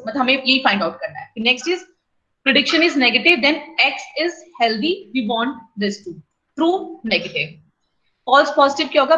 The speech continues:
Prediction is positive, X is healthy, false alarm bad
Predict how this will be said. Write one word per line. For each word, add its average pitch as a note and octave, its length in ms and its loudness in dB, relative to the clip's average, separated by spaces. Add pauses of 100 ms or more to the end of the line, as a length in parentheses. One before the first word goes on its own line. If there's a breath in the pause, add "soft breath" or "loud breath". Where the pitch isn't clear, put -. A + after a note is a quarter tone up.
Prediction D#4 460 0
is - 160 -10
positive, D#4 420 -2 (180)
X C4+ 260 -4
is E4+ 180 -12
healthy, A#3 300 0 (260)
false B3+ 400 2 (120)
alarm C4+ 440 2
bad D#3+ 200 -8